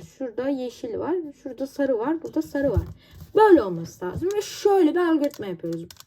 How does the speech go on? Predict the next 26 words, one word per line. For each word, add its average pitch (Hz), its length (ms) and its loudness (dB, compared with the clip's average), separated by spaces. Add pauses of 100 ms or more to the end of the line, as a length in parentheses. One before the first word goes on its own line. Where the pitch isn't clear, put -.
(960)
Diğerlerini 208 480 0
şöyle 269 480 -2
şunları 233 460 -8
eşlemek 254 420 -6
için. - 280 -14 (800)
Yani 170 200 -6
amacımız 240 520 0
şu. - 260 -4 (120)
Şuraya 262 500 -4
kırmızı 262 360 -6
sarı 262 400 -4 (460)
şu - 60 -20
parçayı 302 440 -2
buraya 254 220 -2
getirmek. 175 580 -10
Kırmızı, 185 300 -14
sarı, - 380 -14
kırmızı. 180 380 -20 (560)
Şunu 330 340 4
da 392 260 0 (220)
buraya 254 200 0
getirmek. 175 600 -10 (1040)
Bunu 202 180 -6
da 294 160 -2
buraya 247 200 -6
getirmek. - 600 -20